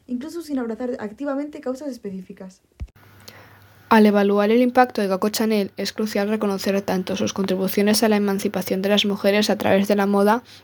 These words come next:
Speaker 2: como las sombras que rodean su vida personal y sus decisiones éticas. En última instancia, su legado perdura en la intersección única entre la creatividad en el diseño y las complejidades de la vida humana.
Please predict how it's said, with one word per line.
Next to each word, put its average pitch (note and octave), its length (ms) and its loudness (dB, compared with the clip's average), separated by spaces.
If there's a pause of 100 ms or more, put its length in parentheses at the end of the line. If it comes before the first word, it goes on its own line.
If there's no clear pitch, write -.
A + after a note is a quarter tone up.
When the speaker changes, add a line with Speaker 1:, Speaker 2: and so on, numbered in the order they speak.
Speaker 2:
como A3+ 340 4 (260)
las G3+ 220 2
sombras A3 600 2 (140)
que G#3 140 0
rodean G3+ 320 2
su G3+ 180 0
vida G3+ 260 0
personal F#3+ 520 0
y G#3 100 2
sus G3 140 2
decisiones F#3+ 580 0
éticas. - 600 -4 (580)
En A3+ 160 6
última A3 260 6
instancia, G#3+ 640 2
su - 140 0
legado G3+ 400 4
perdura F#3 560 0 (260)
en G#3+ 180 4
la F#3+ 80 6
intersección G3 720 0
única F#3+ 560 0
entre G3 240 0
la F#3+ 120 6
creatividad F#3 580 2 (180)
en G3+ 100 0
el F#3 120 2
diseño A3+ 540 2 (260)
y B3 80 10
las A3 220 6
complejidades G#3 720 0
de A3+ 80 2
la G3 100 0
vida F#3 240 -2
humana. F3+ 400 -6